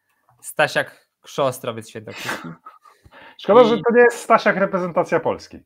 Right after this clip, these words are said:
Speaker 1: autora historii drużyny Stasiak Gomunice. Łączy te trzy kluby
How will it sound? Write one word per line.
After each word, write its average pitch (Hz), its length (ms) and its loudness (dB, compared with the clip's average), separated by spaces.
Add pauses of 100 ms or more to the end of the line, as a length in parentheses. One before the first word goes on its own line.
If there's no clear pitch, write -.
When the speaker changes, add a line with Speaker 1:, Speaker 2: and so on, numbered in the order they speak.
(800)
Speaker 1:
autora 143 460 -2
historii 131 560 -6
drużyny 117 440 -14
Stasiak 120 500 -8
Gomunice. 120 600 -12 (2000)
Łączy 254 360 0
te 233 120 -2
trzy 226 320 -6
kluby 220 560 -2